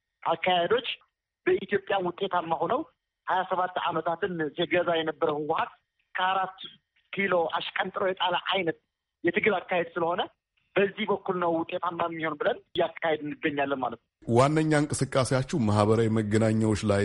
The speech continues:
Speaker 2: ብቻ መሆኑን የተመለከቱ የፈንቅልን እንቅስቃሴ ውጤታማነት ይጠራጠራሉ። እርስዎ የሚሉትን ለውጥ ለማምጣት የሚያስችል የህዝብ ድጋፍ በክልሉ ውስጥ አለን ብላችሁ ታስባላችሁ ወይ?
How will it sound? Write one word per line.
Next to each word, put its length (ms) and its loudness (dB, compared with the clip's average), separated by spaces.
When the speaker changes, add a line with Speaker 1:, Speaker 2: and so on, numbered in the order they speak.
Speaker 2:
ብቻ 460 0
መሆኑን 340 2
የተመለከቱ 580 2
የፈንቅልን 600 2
እንቅስቃሴ 580 0
ውጤታማነት 840 2
ይጠራጠራሉ። 720 2
እርስዎ 280 2
የሚሉትን 540 2
ለውጥ 240 4
ለማምጣት 580 2
የሚያስችል 600 2
የህዝብ 440 2
ድጋፍ 380 2
በክልሉ 460 2
ውስጥ 200 0
አለን 340 2
ብላችሁ 380 0
ታስባላችሁ 720 0
ወይ? 180 -2